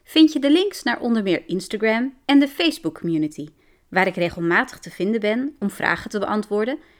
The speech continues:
en na te praten over afleveringen en waar je steun kunt vinden bij het afvallen.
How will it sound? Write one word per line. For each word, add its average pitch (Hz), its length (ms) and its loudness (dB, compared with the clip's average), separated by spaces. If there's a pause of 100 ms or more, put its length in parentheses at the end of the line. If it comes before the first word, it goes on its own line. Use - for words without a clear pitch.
(140)
en 262 160 6
na 349 180 8
te - 120 -6
praten 196 380 -4
over 233 200 0
afleveringen 147 720 -2 (440)
en 233 340 2
waar 156 140 -2
je 151 80 -4
steun - 340 -2
kunt 214 180 -10
vinden 175 380 -4
bij 170 160 -2
het 190 160 -4
afvallen. 165 500 -6